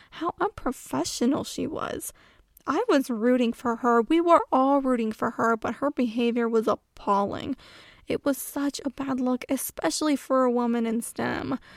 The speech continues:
Please, if you can avoid it, never do that, especially in such fragile cases like being a therapist. Are you kidding? So what do we say instead of ghosting? Even if you've never met the person you want to end the relationship with before,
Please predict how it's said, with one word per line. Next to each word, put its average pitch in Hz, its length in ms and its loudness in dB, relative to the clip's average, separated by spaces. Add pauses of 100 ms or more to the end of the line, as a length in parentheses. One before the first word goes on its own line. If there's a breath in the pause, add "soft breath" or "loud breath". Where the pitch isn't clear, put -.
(200 loud breath)
Please, 262 480 2
if 262 180 -2
you 302 100 0
can - 140 -8
avoid 294 380 2
it, 311 240 2 (180)
never 254 400 2
do 240 240 0
that, - 320 -4 (100)
especially 339 640 -4
in 320 120 0
such - 340 -2
fragile 349 340 0
cases - 480 -6
like 254 200 -4
being 320 220 0
a 294 60 0
therapist. 427 1040 -2 (520 soft breath)
Are - 140 -2
you 539 240 -4 (100)
kidding? 523 500 0 (720 soft breath)
So 311 380 4
what 294 280 0
do 494 140 6
we 466 160 6
say 294 560 2
instead 254 520 -2
of 285 140 -10
ghosting? 359 720 -2 (1200 loud breath)
Even 311 280 4
if 349 120 -2
you've 311 180 0
never 233 360 4
met 240 220 0
the 254 80 -6
person 262 560 0
you 247 120 0
want 247 280 -2
to - 200 -2
end 254 140 2
the 254 80 0
relationship 262 640 0
with 277 180 0
before, 277 440 -2